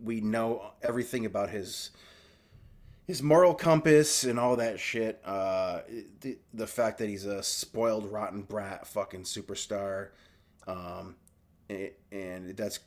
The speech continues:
c-, partially his fault, partially not his fault. Um,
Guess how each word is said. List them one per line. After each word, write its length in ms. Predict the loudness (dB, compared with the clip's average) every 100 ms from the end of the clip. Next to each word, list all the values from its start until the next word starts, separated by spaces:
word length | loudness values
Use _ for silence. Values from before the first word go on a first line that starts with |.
| -10
c-, 80 | -8 -8 -12 -14 -16 -4
partially 800 | -2 0 -4 -4 -4 -4 -6 -10 -16
his 180 | -14
fault, 280 | -4 -2 0
partially 300 | -2 -6 -8
not 220 | -10 -10
his 160 | -10 -12
fault. 340 | -8 -8 -8 -18 -20 -20 _ -8
Um, 480 | -6 -6 -8 -10